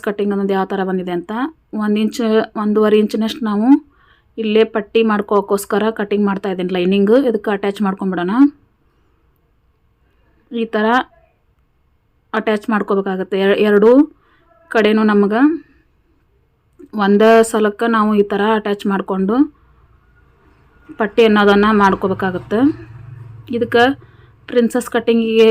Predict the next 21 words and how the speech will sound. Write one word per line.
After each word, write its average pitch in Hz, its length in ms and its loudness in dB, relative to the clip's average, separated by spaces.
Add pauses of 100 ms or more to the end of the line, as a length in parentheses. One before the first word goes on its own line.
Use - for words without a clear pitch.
(100)
ಕ್ರಾಸ್ 208 340 -2
ಬೆಲ್ಟ್ 220 200 2
ಅನ್ನೋದು 208 280 2
ಬರೋದಿಲ್ಲ. 196 360 2 (140)
ಹಾಗಾಗಿ 202 380 0 (140)
ನಾವೇನು 208 360 0
ಒಂದ್ 202 220 2
ಇಂಚ್ 208 180 -4
ಎಕ್ಸ್ಟ್ರಾ 208 300 -6 (200)
ಬಟ್ಟೆ 202 260 -4
ತೊಗೊಂಡಿರ್ತೀವಲ್ಲ 196 520 -6 (920)
ಅದರಲ್ಲೇ 214 480 2
ನಮ್ಗೆ 202 280 2 (460)
ಈ - 20 -4 (120)
ಪ್ರಿನ್ಸೆಸ್ 202 380 -4 (100)
ಕಟ್ಟಿಂಗ್ 208 440 0 (520)
ಅನ್ನೋದು 196 340 -2
ರೆಡಿ 190 220 0
ಆಗುತ್ತೆ. 190 300 -8 (1500)
ಇದಕ್ಕೆ 233 340 2 (140)
ಒಂದು 208 280 4